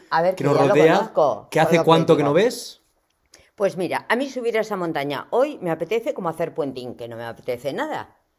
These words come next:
Speaker 1: Lo que sí que me apetece
Speaker 2: Es
Speaker 1: es
Speaker 2: compartir.
Speaker 1: compartir esa actividad con ellos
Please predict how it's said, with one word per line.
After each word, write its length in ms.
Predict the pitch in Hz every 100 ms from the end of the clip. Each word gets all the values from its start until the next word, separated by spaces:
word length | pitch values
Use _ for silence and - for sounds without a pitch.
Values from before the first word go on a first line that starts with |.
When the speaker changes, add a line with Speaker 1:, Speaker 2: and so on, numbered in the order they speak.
| _ _ -
Speaker 1:
Lo 160 | 170
que 100 | 180
sí 320 | 175 - 302
que 120 | 302 311
me 120 | 320
apetece 760 | 320 330 339 330 320 330 359 -
Speaker 2:
Es 80 | -
Speaker 1:
es 60 | 247
Speaker 2:
compartir. 240 | - -
Speaker 1:
compartir 640 | 240 143 202 180 240 302 - _
esa 400 | - 262 - 320
actividad 560 | 254 247 247 240 269 320 -
con 360 | - 147 151 147
ellos 520 | 143 110 95 - _